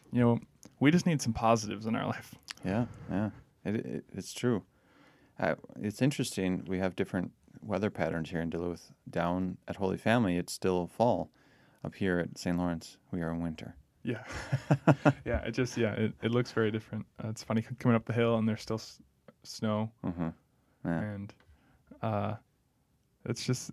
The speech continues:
Speaker 1: you know, it's that time of the year.
Speaker 2: Yeah.
Speaker 1: Um,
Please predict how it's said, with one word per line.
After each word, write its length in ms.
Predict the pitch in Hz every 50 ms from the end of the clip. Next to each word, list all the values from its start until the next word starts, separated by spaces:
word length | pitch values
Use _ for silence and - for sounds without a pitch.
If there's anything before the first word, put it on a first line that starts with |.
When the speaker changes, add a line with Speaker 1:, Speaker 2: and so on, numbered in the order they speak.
| - -
Speaker 1:
you 120 | - 101 117
know, 200 | 117 127 139 139 135
it's 140 | 123 -
that 160 | - 120 127 -
time 160 | 139 131 135
of 60 | 139
the 60 | 139
year. 220 | 151 196 214 151 - - - _ _
Speaker 2:
Yeah. 180 | 80 85 87 85 - - - - _ _ - - - - _ _ _ _ _ _ _ _ _ _ _ _ _ _ _ _ _ _ _ _ _ _
Speaker 1:
Um, 400 | 127 127 117 113 110 113 131 160